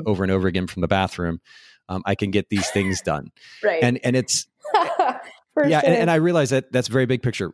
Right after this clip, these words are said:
Speaker 2: I'm glad to go deeper in that if, if you want to, but that's,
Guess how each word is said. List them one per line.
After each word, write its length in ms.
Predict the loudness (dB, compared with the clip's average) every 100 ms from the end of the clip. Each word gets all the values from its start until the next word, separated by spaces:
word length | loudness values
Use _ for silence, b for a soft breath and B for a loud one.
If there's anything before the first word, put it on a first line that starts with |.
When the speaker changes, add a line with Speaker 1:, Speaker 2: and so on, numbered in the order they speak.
| -4
Speaker 2:
I'm 140 | -4
glad 320 | 0 2 2
to 60 | 2
go 120 | 0
deeper 320 | 2 0 2
in 100 | 2
that 340 | 4 2 0 -10 -6
if, 160 | -6 -2
if 180 | -2
you 80 | 0
want 220 | 0 -2 -4
to, 120 | -4
but 120 | 0
that's, 440 | 2 0 0 -2